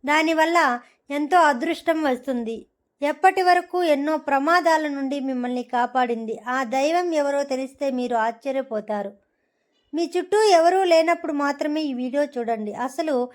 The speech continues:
ఈ నాలుగు రోజుల్లో మీకేం జరుగుతుందో ఇప్పుడు మనం తెలుసుకుందాం. ఈ వీడియోని చివరి వరకు చూడండి. అలాగే ఒక లైక్ చేసి "ఓం నమో వెంకటేశాయ" అని ఒక చిన్న కామెంట్ చేయండి.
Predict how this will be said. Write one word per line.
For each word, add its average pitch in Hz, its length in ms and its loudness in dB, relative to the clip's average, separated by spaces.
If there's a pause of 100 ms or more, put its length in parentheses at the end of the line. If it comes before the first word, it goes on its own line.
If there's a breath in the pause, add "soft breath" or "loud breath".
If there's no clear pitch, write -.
(260 loud breath)
ఈ 349 180 0
నాలుగు 349 420 2
రోజుల్లో 339 500 4
మీకేం 294 500 0
జరుగుతుందో 294 600 0
ఇప్పుడు 262 340 -2
మనం 240 280 -4
తెలుసుకుందాం. 220 800 -10
ఈ 302 200 -4
వీడియోని 311 680 0 (480 soft breath)
చివరి 415 260 2
వరకు 359 360 4
చూడండి. 277 640 -2
అలాగే 302 500 2
ఒక 247 200 -6
లైక్ 294 460 0
చేసి 285 240 -4
"ఓం 320 380 0
నమో 302 300 -2
వెంకటేశాయ" 277 800 -4
అని 254 240 -4
ఒక 240 200 -10
చిన్న 349 420 -6
కామెంట్ 302 540 -4
చేయండి. 214 360 -10